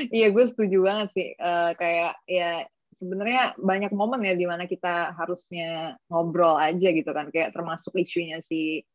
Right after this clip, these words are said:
Jerings juga sebenarnya kan, ya kenapa kita nggak obrolin aja gitu kan? Kenapa kita nggak, em, ya kalau bahasa gue sih biasanya kenapa kita nggak mencoba saling berempati, dalam artian saling ngerti gitu kan?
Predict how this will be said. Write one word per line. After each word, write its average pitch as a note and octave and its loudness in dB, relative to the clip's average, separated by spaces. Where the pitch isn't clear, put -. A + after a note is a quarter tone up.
Jerings F3 2
juga E3 2
sebenarnya D#3 -8
kan, A#3+ -2
ya D#3+ 0
kenapa E3 -2
kita F3 -2
nggak D#3 -2
obrolin D#3+ 0
aja C4 -4
gitu F#3 0
kan? E3 -6
Kenapa D#3 -8
kita D#3+ -4
nggak, D3 -4
em, C#3+ -6
ya E3 0
kalau D#3+ 2
bahasa D#3+ 0
gue F3 4
sih G3+ 0
biasanya F#3 0
kenapa F3+ -4
kita F3+ -4
nggak E3 -6
mencoba D#3 -2
saling D#3+ -4
berempati, D#3+ -2
dalam D#3+ -2
artian F3+ -8
saling E3 -6
ngerti F3+ -2
gitu D#3+ -6
kan? D#3 -8